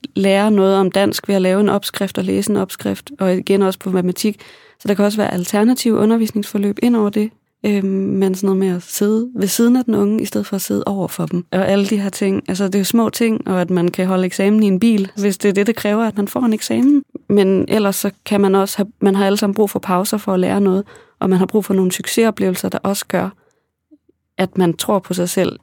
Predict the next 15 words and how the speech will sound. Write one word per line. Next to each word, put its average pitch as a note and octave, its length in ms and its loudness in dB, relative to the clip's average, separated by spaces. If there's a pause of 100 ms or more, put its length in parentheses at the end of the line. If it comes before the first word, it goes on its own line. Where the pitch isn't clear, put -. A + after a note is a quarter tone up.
(120)
I G3+ 60 -4
den F#3+ 100 2
ene B3 200 2
kontekst, A3+ 560 -2
det G3+ 80 -2
kan G#3 140 0
vi F#3+ 80 0
måske F#3+ 380 -2
overføre F#3 360 -4
direkte F3+ 520 -2
videre F#3+ 260 0 (440)
til F#3+ 160 -2
den F3+ 120 0
faglige F3+ 400 -2
kontekst, - 600 -6